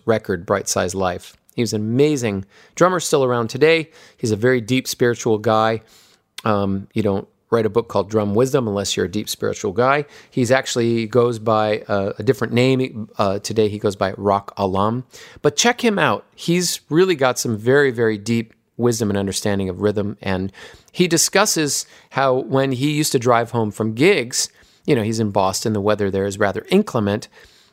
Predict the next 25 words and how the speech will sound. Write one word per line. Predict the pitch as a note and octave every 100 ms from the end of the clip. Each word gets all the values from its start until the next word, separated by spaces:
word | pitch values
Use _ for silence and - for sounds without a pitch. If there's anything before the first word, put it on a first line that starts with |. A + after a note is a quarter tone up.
| _
So | - F3 D3+ D3+ -
it | D#3
would | D3+
be | C#3+ E3+ E3 D3 - _ _ _ _
raining | B2 D#3+ A#3 A#2+ - -
and | A#2+
his | C3+
windshield | C3+ G3 F#3+ E3+
wipers | B2 G#2 G#2 F#2+
would | G#2+
be | G#2+
going | G#2+ D3 E3 G#2+ B2+
and | B2+
he | G2+ D#3+
would | F3+ D#3+
be | C#3
grooving | A#2+ A#2+ C#3+ G3 D3 G#2+ A2 - _
with | - C3
his | C#3 C3+
windshield | C3 - G2+
wipers. | F#2 G2+ - -
And | A#2
I'm |
sure | A#2+ - B2+ A#2+ -
many | A2 A2+ C3 D3 C3+ A2